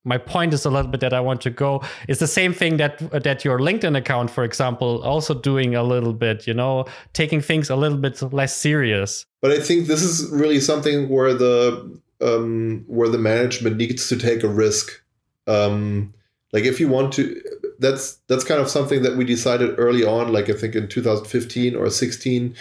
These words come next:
Speaker 2: that we want to do things a bit differently. And that if we want to compete with larger companies, um, in recruiting good talent from abroad, then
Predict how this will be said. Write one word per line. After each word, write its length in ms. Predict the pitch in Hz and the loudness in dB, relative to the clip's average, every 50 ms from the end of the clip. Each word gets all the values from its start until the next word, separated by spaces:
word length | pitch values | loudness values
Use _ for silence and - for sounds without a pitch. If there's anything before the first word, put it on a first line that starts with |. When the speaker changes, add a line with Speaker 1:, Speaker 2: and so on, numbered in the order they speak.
| - - - - - _ - | -16 -16 -16 -18 -18 _ 0
Speaker 2:
that 200 | - 113 113 110 | 0 0 2 2
we 140 | 120 113 113 | 2 2 2
want 260 | 107 110 113 113 113 | 2 2 2 0 0
to 100 | - 120 | -2 -2
do 320 | 113 110 117 120 113 113 113 | 0 0 2 2 2 2 2
things 260 | 131 123 117 113 113 | 0 0 0 0 -2
a 60 | 113 | -2
bit 220 | 104 117 110 - | -2 -2 -2 0
differently. 800 | - 113 113 - - 127 120 110 123 127 127 127 127 127 - - | 0 0 0 0 -2 -2 -2 0 2 2 4 4 2 0 -2 -2
And 220 | - 117 107 107 104 | 0 0 0 2 2
that 320 | 110 110 104 - - - _ - | 2 2 0 -2 -6 -10 _ -2
if 240 | 147 160 160 - 165 | -2 -2 -2 -2 0
we 120 | 156 147 | 2 2
want 220 | 131 135 139 139 | 4 2 2 2
to 80 | 139 135 | 0 -2
compete 540 | - 143 131 123 113 - 165 170 170 165 135 | 0 0 0 0 0 0 0 0 0 0 0
with 160 | 127 120 117 | 0 2 2
larger 380 | 117 107 113 123 127 131 127 127 | 2 2 2 2 2 0 0 0
companies, 760 | - 123 123 127 143 139 147 151 156 160 160 160 - - _ _ _ _ _ _ - | -2 -2 -2 -2 0 0 2 2 2 2 0 -2 -6 -12 _ _ _ _ _ _ -2
um, 500 | 117 113 113 117 117 117 117 120 123 117 - - - - - _ _ _ _ _ _ _ _ _ - | 0 2 2 2 2 0 -2 -4 -8 -12 -16 -20 -20 -20 -20 _ _ _ _ _ _ _ _ _ 0
in 460 | 131 127 123 120 120 120 120 - - _ _ _ _ _ - | 0 2 2 0 -2 -4 -8 -12 -16 _ _ _ _ _ -4
recruiting 800 | - 117 123 123 - - 143 147 143 165 156 151 160 160 160 160 _ _ _ _ _ _ _ _ _ _ _ _ _ _ _ _ _ _ _ _ _ _ _ - - - | 0 0 0 0 2 0 2 2 2 2 0 0 -2 -4 -6 -8 _ _ _ _ _ _ _ _ _ _ _ _ _ _ _ _ _ _ _ _ _ _ _ -20 -10 -4
good 240 | - 135 139 139 139 | 0 0 0 0 0
talent 600 | - - 127 120 143 165 180 180 180 - - - _ | 0 0 2 2 2 2 2 0 -2 -4 -6 -14 _
from 220 | - - 127 123 | -4 -2 0 2
abroad, 560 | 120 113 110 113 104 110 135 160 196 202 190 185 - _ _ _ _ _ _ _ - | 2 2 2 2 2 4 4 2 2 0 -2 -4 -10 _ _ _ _ _ _ _ -8
then 680 | 104 101 117 123 123 127 127 127 127 127 127 127 131 | -2 0 2 2 2 2 0 0 0 -2 -2 -6 -8